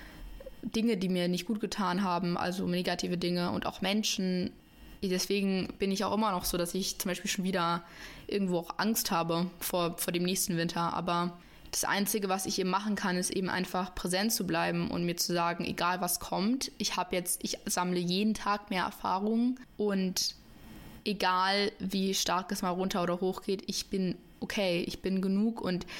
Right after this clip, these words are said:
ich bin nicht weniger wert, weil es, weil ich gerade einen Rückfall habe oder, oder weil ich, weil es mir gerade eben nicht so gut geht, wie es mir mal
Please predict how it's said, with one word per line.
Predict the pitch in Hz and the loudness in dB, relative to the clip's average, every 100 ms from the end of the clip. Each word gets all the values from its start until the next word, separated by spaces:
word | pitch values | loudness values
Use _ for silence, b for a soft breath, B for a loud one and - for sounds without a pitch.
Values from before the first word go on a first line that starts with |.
| B B | B B
ich | - | -2
bin | 202 | 0
nicht | 190 - | 0 0
weniger | 220 247 214 175 | 2 2 2 2
wert, | 180 180 202 - | 2 2 0 0
weil | 170 180 | 2 2
es, | 180 - - - | 2 0 0 -2
weil | - 180 | -2 0
ich | 180 | 0
gerade | - 180 | 0 0
einen | 185 | 2
Rückfall | 185 220 - 165 185 | 2 0 0 0 2
habe | 165 170 170 | 2 2 2
oder, | 170 180 170 170 170 B B B B B B B - | 2 2 2 0 -2 B B B B B B B -2
oder | 190 175 170 | 2 2 2
weil | 175 170 175 170 | 2 2 2 2
ich, | - - - | 0 -4 -4
weil | - - 175 | -6 -2 0
es | 190 | 0
mir | 202 | 0
gerade | 185 180 175 | 2 2 4
eben | 190 | 4
nicht | 220 220 | 4 4
so | 190 | 2
gut | 185 175 | 0 0
geht, | 180 175 - | 0 -2 0
wie | 185 | 0
es | 170 | 0
mir | 190 | 0
mal | 180 170 170 170 | 2 2 2 0